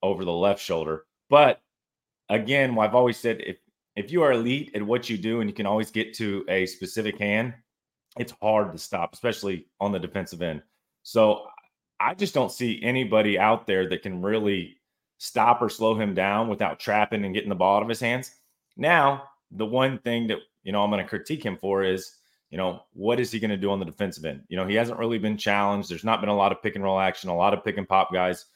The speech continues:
Although Abilene Christian did have a stretch five last game, they still didn't really isolate him in a pick and roll action. So again, kinda going forward for him and where he's gonna probably struggle a little bit is, you know, you, you see the Clemson game last year where P J Hall is, you know,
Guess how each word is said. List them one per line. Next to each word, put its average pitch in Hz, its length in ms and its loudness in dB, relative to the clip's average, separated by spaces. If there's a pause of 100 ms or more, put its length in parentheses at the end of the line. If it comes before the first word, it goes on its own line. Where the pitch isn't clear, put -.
(220)
Although 98 200 4
Abilene 107 380 2
Christian 101 400 -4
did 95 160 0
have 98 180 4
a 92 60 0
stretch 101 340 -2
five 92 320 2
last 92 300 2
game, 85 260 -4 (360)
they 110 100 0
still 127 280 -2
didn't 117 200 0
really 101 220 0
isolate 90 460 0
him 87 100 -2
in 87 80 -2
a 82 60 -6
pick - 200 -10
and 90 80 -8
roll 85 160 -2
action. 78 380 -8
So 95 240 -2 (640)
again, 110 520 2
kinda 104 200 0
going 104 220 0
forward 117 340 0
for 95 120 0
him 98 280 -2 (760)
and 101 160 -2
where 101 140 0
he's 107 180 -6
gonna 104 160 -2
probably 104 280 0
struggle 120 320 0
a - 20 -2
little 95 180 -2
bit 92 140 0
is, 87 180 -4
you 87 60 -8
know, 92 260 -8
you, 87 200 -10
you 87 120 -8
see - 160 -8
the 92 100 -6
Clemson 98 380 -6
game 95 220 2
last 95 320 0
year 98 140 0
where 87 240 -4 (520)
P 113 120 0
J 104 160 4
Hall 104 260 6
is, 90 180 -4
you 90 80 -6
know, 90 120 -2